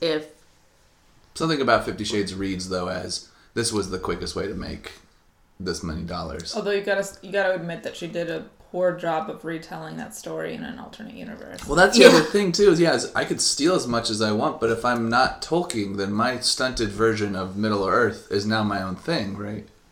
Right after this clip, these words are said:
Speaker 1: A little bit.
Speaker 2: Do you know what I mean?
Speaker 3: Yeah, definitely. I mean, I think about that a lot because, especially with how much I watch, um, and read Chinese fiction, I'm really inspired by a lot of Chinese legends that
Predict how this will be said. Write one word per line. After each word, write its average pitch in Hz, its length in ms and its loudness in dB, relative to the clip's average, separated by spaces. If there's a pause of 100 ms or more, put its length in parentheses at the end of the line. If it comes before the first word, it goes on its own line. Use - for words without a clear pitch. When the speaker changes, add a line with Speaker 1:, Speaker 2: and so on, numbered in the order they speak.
(260)
Speaker 1:
A 294 40 0
little 403 220 2
bit. 175 340 2
Speaker 2:
Do 117 80 -6
you 117 60 -2
know 113 100 2
what 113 80 0
I 113 40 -2
mean? 113 200 -4 (380)
Speaker 3:
Yeah, 214 340 6 (440)
definitely. 202 600 -2 (180)
I 208 100 -10
mean, 208 160 -6
I 208 120 0
think 226 160 -6
about 170 260 -4
that 175 100 -4
a 170 80 -4
lot 170 240 -2
because, 165 560 -4
especially 190 840 -2 (760)
with 208 200 -2
how 202 160 0
much 185 240 -4
I 180 100 2
watch, - 680 -2
um, 170 420 -8
and 170 220 -8
read 170 440 -4
Chinese 175 480 -8
fiction, 247 540 -8 (640)
I'm 185 180 -8
really 214 300 6
inspired 196 440 2
by 170 120 2
a 170 160 0
lot 160 140 2
of 165 100 -8
Chinese 175 360 -6
legends 185 680 -6
that 156 340 -6